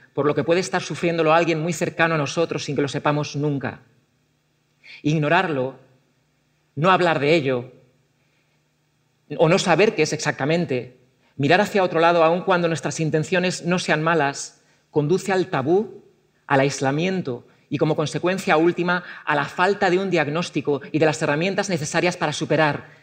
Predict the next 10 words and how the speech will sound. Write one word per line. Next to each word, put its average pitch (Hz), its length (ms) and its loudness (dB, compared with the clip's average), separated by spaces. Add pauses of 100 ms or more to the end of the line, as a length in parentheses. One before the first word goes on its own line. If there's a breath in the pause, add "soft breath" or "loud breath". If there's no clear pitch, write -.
(140)
estas 147 240 -2
dificultades. 120 840 -4 (1200 loud breath)
La 135 140 2
culpa 190 320 2
y - 20 2
la 170 100 4
vergüenza 165 400 0
asociadas 160 440 -2
al 139 140 -2
toc - 340 -2